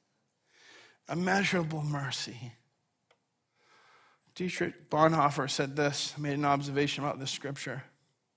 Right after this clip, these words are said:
He said, "The difference between us and the rich young ruler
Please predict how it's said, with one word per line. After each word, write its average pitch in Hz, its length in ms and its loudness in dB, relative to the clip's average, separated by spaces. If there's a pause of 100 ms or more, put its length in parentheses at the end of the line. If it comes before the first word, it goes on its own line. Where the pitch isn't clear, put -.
(960)
He - 100 -2
said, 170 200 4
"The 160 80 4
difference 175 540 2
between 170 500 0
us 156 400 2
and 139 100 -4
the 131 80 -4
rich 147 280 0
young 143 200 0
ruler 139 420 0